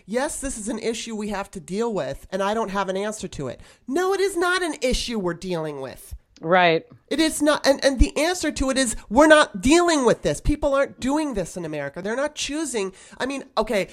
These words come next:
Speaker 1: I can't speak for every single person who's having an abortion, but,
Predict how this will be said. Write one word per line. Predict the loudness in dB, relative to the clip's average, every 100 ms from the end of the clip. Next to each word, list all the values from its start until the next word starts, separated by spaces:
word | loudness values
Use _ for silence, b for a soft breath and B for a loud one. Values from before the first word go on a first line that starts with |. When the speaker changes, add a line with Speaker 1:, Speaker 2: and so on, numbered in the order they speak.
| B
Speaker 1:
I | -10
can't | -8 -8 -8
speak | -12 -8
for | -8 -8 -2
every | 0 0 -6 -8
single | -8 -6 -6
person | -6 -12 -12 -14 -14
who's | -12
having | -10 -8 -8
an | -10
abortion, | -10 -8 -8 -8 -10 B B -6
but, | -6